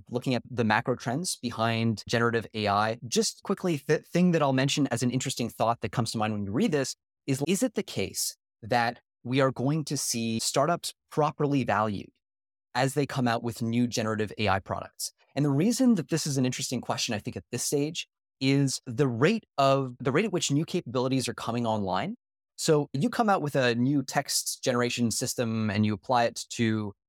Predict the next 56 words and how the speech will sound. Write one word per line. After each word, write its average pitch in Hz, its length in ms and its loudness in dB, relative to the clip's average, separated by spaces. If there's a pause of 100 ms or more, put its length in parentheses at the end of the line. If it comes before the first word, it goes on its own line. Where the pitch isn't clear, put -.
or 135 80 2
you 127 100 2
apply 139 240 0
Chat 127 220 0
G 123 100 -2
P - 80 -12
T 127 100 0
to 113 60 0
some 113 160 -2
kind 110 160 0
of, 101 60 0
like, 98 160 -4
medical 117 300 0
diagnostic 110 600 0
engine, 104 400 -2 (460)
and 131 440 2 (160)
you 135 180 0
don't 240 140 4
know 220 140 4
that 147 140 0
six - 240 -4
months 170 180 -2
from 185 160 -2
now, 101 360 0 (220)
a 123 60 -2
better 151 240 2
system 147 340 0
isn't 123 200 0
going 113 180 -2
to - 140 -4
arise. 101 560 0 (280)
Uh, 110 160 4 (140)
competitors 151 520 0
aren't 135 120 0
gonna 123 140 -2
be 107 160 0
able 110 120 2
to 104 60 0
jump 110 280 0
all 107 140 0
over 165 220 4
it. 110 100 0 (200)
You 240 80 0
might 240 140 2
have 185 180 2
massive 185 640 2
growth 143 260 2
in 123 100 2
user 202 280 2
base 127 280 -2
early 151 300 0
on 175 220 0
in 113 40 -2
the 107 80 -2
short - 320 -2
term, 175 280 -2